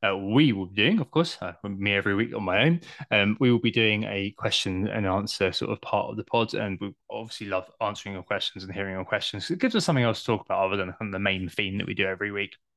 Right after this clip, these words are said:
Let's move on to my team a little bit, just to let you know where I am. So last Thursday,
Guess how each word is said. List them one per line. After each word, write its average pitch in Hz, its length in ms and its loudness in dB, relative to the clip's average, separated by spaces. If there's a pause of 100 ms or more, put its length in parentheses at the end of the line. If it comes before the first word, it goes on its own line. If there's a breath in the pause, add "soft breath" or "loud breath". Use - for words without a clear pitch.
(420)
Let's - 280 0
move 165 300 6
on 135 380 4
to - 180 -2
my 113 140 0
team 113 240 0
a 101 40 0
little 117 140 -2
bit, 185 160 2 (400)
just - 200 0
to 120 40 0
let - 60 -2
you 123 60 -2
know 104 100 2
where 104 160 4
I 104 80 4
am. 147 240 2 (340 soft breath)
So 185 400 6
last 185 360 2
Thursday, 208 760 4